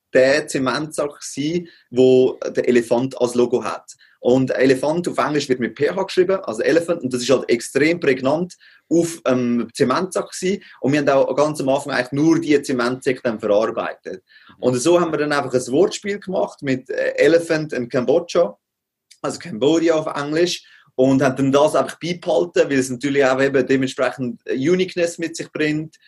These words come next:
Speaker 1: ähm, wo als Brand schon auch extrem wichtig ist. Aber du hast es angesprochen, es ist nicht ganz ein einfacher Name, hat uns auch schon ein bisschen Kopfweh, äh, gebracht,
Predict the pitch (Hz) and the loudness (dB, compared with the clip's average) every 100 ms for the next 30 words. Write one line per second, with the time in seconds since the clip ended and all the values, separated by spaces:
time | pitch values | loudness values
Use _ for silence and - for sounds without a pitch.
0 | _ _ 131 127 123 123 120 120 123 117 | _ _ 0 4 4 2 0 -2 -2 0
1 | 123 117 - 131 135 143 135 - 147 131 | 2 0 0 0 2 0 -6 -2 2 2
2 | 127 - 147 143 123 143 - 156 151 165 | 2 0 2 2 2 0 -2 -2 0 -2
3 | - _ _ - 123 131 147 143 143 - | -4 _ _ -4 -2 2 0 2 0 0
4 | - 156 - 123 160 160 165 165 139 135 | -2 -2 2 0 0 -2 0 2 2 0
5 | 127 135 147 151 - 139 139 139 135 - | -2 -2 -2 -4 -2 -2 -2 -2 -6 -12
6 | - - 147 160 135 147 139 151 135 135 | -8 -2 0 0 2 2 2 0 2 2
7 | 127 160 165 - 156 156 156 165 123 120 | 4 2 0 -2 -2 0 -2 -4 0 0
8 | 117 - 131 151 - | 0 0 2 2 -2